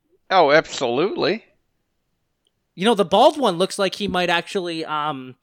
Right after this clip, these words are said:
Speaker 2: he might actually be interested in that, you know? And, uh, as he says this, as little Robert says this, um, a man in a fedora bursts out of the doors of the student center,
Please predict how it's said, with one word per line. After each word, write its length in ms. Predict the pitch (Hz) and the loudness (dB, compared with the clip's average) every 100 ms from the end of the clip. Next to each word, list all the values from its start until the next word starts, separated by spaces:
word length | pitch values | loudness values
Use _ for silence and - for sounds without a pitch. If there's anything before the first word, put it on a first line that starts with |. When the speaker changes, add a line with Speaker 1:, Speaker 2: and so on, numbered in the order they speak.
| - - _ | -20 -20 _
Speaker 2:
he 80 | - | -8
might 120 | 190 | -2
actually 560 | 175 175 185 165 151 - _ _ _ _ _ - | -2 -2 -6 -6 -8 -12 _ _ _ _ _ -6
be 460 | 190 180 175 - _ - | -4 -2 -6 -10 _ -8
interested 480 | 233 240 302 - 147 | -6 -4 -4 -2 -2
in 120 | 131 | -4
that, 260 | 123 113 - | -10 -10 -12
you 80 | 147 | -8
know? 240 | 175 277 _ _ _ _ _ _ - | -6 -6 _ _ _ _ _ _ -4
And, 280 | 175 170 165 | 0 2 2
uh, 260 | 156 151 - | 0 0 0
as 380 | 175 185 165 - | 0 0 -2 -8
he 200 | - 175 | -8 -6
says 300 | 185 180 151 | -2 -2 -2
this, 200 | 151 - | -4 -4
as 260 | 151 165 | -4 -4
little 300 | 156 170 160 | -4 -2 -2
Robert 560 | 143 151 156 147 135 - | -2 -2 0 -2 -6 -10
says 320 | - 175 139 | -8 -6 -6
this, 280 | 127 123 - _ _ - _ - | -8 -8 -10 _ _ -20 _ -6
um, 520 | 165 151 135 117 131 _ _ _ - - - | -2 -2 -4 -12 -18 _ _ _ -16 -16 -10
a 80 | 143 | -4
man 360 | 160 185 208 | 2 4 4
in 100 | 185 | 2
a 40 | 170 | -2
fedora 680 | - 143 151 165 147 120 107 _ - 131 | -2 -4 0 2 2 -2 -8 _ -20 -6
bursts 380 | 175 202 - - | -2 -2 -2 0
out 140 | 170 | 0
of 80 | 151 | 0
the 80 | 147 | -4
doors 320 | 147 147 147 | -2 -4 -4
of 60 | 135 | -8
the 80 | |
student 360 | 127 156 139 135 | -10 -10 -10 -10
center, 320 | 135 123 120 | -12 -12 -14